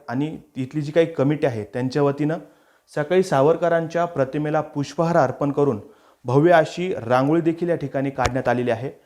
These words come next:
आपण जर या स्मारकाचं जर महत्त्व बघितलं किंवा जर माहिती जाणून घेण्याचा जर प्रयत्न केला,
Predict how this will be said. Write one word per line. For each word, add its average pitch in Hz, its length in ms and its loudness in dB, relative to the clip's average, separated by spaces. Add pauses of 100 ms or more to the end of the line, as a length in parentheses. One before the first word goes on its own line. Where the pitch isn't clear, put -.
(540)
आपण 185 280 4
जर 202 180 2
या 190 220 4 (920)
स्मारकाचं 165 640 2
जर 185 180 2
महत्त्व 160 440 2
बघितलं 135 540 0
किंवा 147 220 -2
जर 160 140 0
माहिती 143 340 -2
जाणून 160 260 2
घेण्याचा 135 320 -2
जर 147 160 -2
प्रयत्न 147 380 0
केला, 107 300 -4